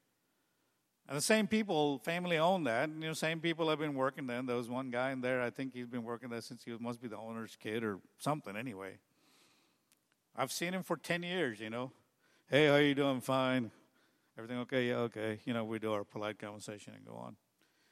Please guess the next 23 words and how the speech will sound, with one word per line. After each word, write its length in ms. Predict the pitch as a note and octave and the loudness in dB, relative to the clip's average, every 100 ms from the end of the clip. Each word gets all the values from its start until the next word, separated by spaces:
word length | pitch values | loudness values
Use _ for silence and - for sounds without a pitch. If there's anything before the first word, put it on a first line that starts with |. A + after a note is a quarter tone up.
| _ | _
So 140 | - D3 | -2 2
this 180 | F#3 | 4
was 140 | C4+ F#3+ | 4 2
a 80 | D3+ | 2
period 320 | D#3+ D#3+ D#3 | 6 6 6
of 120 | C3 | 4
my 140 | C3 | 2
life 400 | B2 C#3+ C#3 C3 | 2 2 2 -2
when 100 | C3+ | -6
the 120 | B2 A#2 | -4 -2
Lord 260 | B2 C3 | 0 0
was 380 | A#2+ A2 - - _ _ _ _ _ _ _ _ _ _ _ _ _ | -2 -4 -6 -14 _ _ _ _ _ _ _ _ _ _ _ _ _
showing 420 | - D#3+ F#3 E3 | -2 2 2 2
me 300 | A2+ G2 G2 - _ _ _ _ _ | -4 -8 -12 -20 _ _ _ _ _
that 160 | A#2+ A#2+ | -8 -8
he 160 | A2 C#3+ | -4 -4
had 160 | B2+ | -2
given 280 | B2+ C3 C3 | -2 0 0
me 160 | C3 B2 | 0 0
a 120 | A2+ | -2
resource, 720 | G#2+ B2 - G#2 F2+ - - - | -2 -4 -6 -8 -10 -14 -18 -16
a 80 | G2+ | -14
talent 560 | C3 B2 A2+ G2+ F#2+ | -10 -8 -8 -10 -16